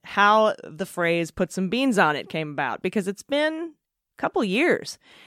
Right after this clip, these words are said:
And, uh, you know, we, we stopped telling the story. Everyone just sort of picked it up and w-, and went with it.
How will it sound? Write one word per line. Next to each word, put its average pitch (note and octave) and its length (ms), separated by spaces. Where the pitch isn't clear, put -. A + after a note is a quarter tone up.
And, F#3 480
uh, F3+ 340
you G#3 120
know, F#3 160
we, F#3+ 180
we G#3 120
stopped A#3 340
telling F#3 260
the F3 80
story. D3 440
Everyone E3+ 260
just D#3+ 160
sort D#3+ 140
of D3+ 80
picked - 200
it D#3+ 80
up D3+ 140
and C#3 200
w-, A#2+ 140
and C3+ 120
went C3 180
with F2+ 180
it. A2+ 160